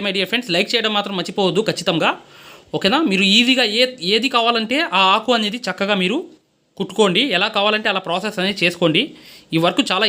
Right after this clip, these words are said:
ఈజీ my dear friends, ఎలా కావాలంటే అలా కుట్టుకోండి. మీకు చూపించేశాను ఈ పేపర్ అనేది ఎలా వర్క్ అనేది చేయాలనేది. ఓకేనా? ఇక నెక్స్ట్ వీడియోలో కలుద్దాం. అప్పుడు దాకా సెలవు my dear friends. లైక్ చేయడం మాత్రం మర్చిపోవద్దు.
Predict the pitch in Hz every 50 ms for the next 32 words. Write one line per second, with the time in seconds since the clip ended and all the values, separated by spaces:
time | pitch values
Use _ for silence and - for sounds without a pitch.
0 | 202 208 190 226 220 214 196 175 170 156 - 185 233 269 - - - _ _ -
1 | 143 151 185 202 196 196 196 202 202 208 220 240 202 180 175 - 156 - - 165
2 | 170 233 247 208 190 196 226 220 - 202 202 214 - 208 180 - 156 143 147 139
3 | 135 156 160 165 170 156 143 135 135 143 214 294 - - - - - - - -
4 | - 143 160 190 202 180 170 175 185 170 165 165 180 170 - 156 151 151 156 151
5 | 139 123 123 123 147 233 320 - - _ _ _ _ _ _ - 131 135 180 226
6 | 302 320 - - - - - - - - - - - - - _ - - 175 165
7 | 175 170 - 214 220 208 214 214 196 196 196 185 165 185 226 302 - - - _
8 | _ _ - - 143 - 180 170 185 202 185 - 185 185 185 190 185 175 170 165
9 | 165 165 190 214 254 - - - - - _ - 139 156 180 180 - 190 180 175
10 | 170 170 165 160 175 165 151 135 - - - 143 139 131 135 208